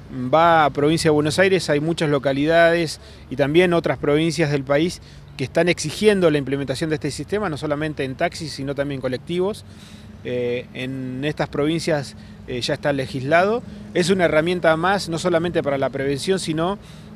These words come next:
al momento del hecho consumado también como prueba, como evidencia para la justicia, eh, con muy buenos resultados. Obviamente que también esto tiene un costo y la discusión que se está dando en la mayoría de estas localidades es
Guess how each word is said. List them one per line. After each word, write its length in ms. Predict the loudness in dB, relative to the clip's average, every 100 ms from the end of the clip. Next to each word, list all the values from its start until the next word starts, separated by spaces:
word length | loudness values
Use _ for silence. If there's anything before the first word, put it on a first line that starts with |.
| -6
al 140 | -4
momento 340 | 0 0 2 2
del 80 |
hecho 200 | 2 0
consumado 520 | -4 -4 -4 -2 0 0
también 420 | -2 0 -2 -2
como 260 | -6 -6
prueba, 580 | 0 4 6 6 4 -2 -8
como 200 | -6 -2
evidencia 640 | 0 0 -2 -4 -8 -8
para 160 | -6 -6
la 80 |
justicia, 520 | -8 -10 -10 -8 -10 -12 -18 -20 -18 -8
eh, 160 | -6 -2
con 180 | 0 2
muy 140 | 4
buenos 240 | 4 2
resultados. 680 | -4 -4 -2 0 0 0 -6 -18 -20 -20 -12 0
Obviamente 540 | 4 6 4 2 2
que 280 | 2 4 4
también 480 | 4 2 4 2 2
esto 260 | -2 0 0
tiene 220 | 0 -2
un 180 | -2 -2
costo 340 | 0 0 2
y 80 | 2
la 100 | 2
discusión 440 | -2 -4 -4 -2 -4
que 100 | -8
se 100 | -6
está 180 | 2
dando 300 | 6 6 2
en 80 | -2
la 60 | -4
mayoría 320 | -6 -6 -4
de 40 |
estas 160 | -4 -4
localidades 540 | -4 -4 -2 -2 -4
es 180 | -6 -8